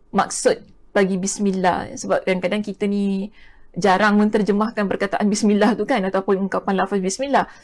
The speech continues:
Ah, tapi tak mengapalah, ya, saya harap, ah, semuanya dapat refer pada kitab masing-masing. Jadi kalau tak ada kitab, ah, bismillah ni maksudnya dengan menyebut nama Allah. Ya, bismillah, "Allahumma jannibna syaitan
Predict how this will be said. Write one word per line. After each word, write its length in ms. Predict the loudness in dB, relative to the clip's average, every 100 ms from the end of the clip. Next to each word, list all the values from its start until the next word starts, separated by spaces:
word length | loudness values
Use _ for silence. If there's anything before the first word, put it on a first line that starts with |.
| -20 -20 _
Ah, 80 | -8
tapi 240 | -4 -2
tak 80 | 0
mengapalah, 400 | 2 0 2 4
ya, 320 | 4 4 2
saya 240 | -2 -2 0
harap, 380 | 2 2 0 -4
ah, 220 | -2 -2
semuanya 640 | 0 -2 0 0 0 2 0
dapat 380 | 0 0 -2 -2
refer 500 | -4 -4 0 2 4
pada 160 | 2 2
kitab 400 | 0 0 0 2
masing-masing. 640 | 0 -4 -4 -4 -2 -2 -4 -14 -20 -2
Jadi 240 | 2 2 4
kalau 320 | 4 4 2
tak 180 | 0 -2
ada 60 |
kitab, 320 | -2 0 0 0
ah, 100 | -2
bismillah 480 | -2 -2 -2 0 0
ni 80 | 0
maksudnya 380 | -2 -2 -2 -2
dengan 460 | 0 0 -2 -4
menyebut 500 | -2 0 0 2 0 0
nama 260 | -2 0 0
Allah. 560 | -2 0 -2 -2 -6 -10 -18 -20 -6
Ya, 240 | 0 0
bismillah, 720 | 0 -4 -2 0 2 2 0 -4 -14 -8 0
"Allahumma 1040 | 2 4 4 2 0 0 2 2 2 -2 -4
jannibna 720 | 0 2 2 2 2 2 2
syaitan 960 | 0 0 0 2 2 2 2 0 -4